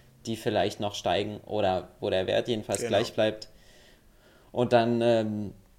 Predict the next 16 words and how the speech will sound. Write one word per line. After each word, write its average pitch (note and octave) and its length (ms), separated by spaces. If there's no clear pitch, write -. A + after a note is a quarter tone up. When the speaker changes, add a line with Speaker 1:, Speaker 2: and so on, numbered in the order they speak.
Speaker 1:
hast A#2+ 240
du - 20
nicht A2+ 200
gleich G#2+ 260
alles G#2+ 220
verloren, G#2 360
wenn G2 80
du F#2+ 100
alles G2 260
nur G2 120
dem F#2+ 160
einen F#2 220
Unternehmen F#2+ 540
gegeben - 580
hast. - 280
Speaker 2:
Genau. G#2+ 220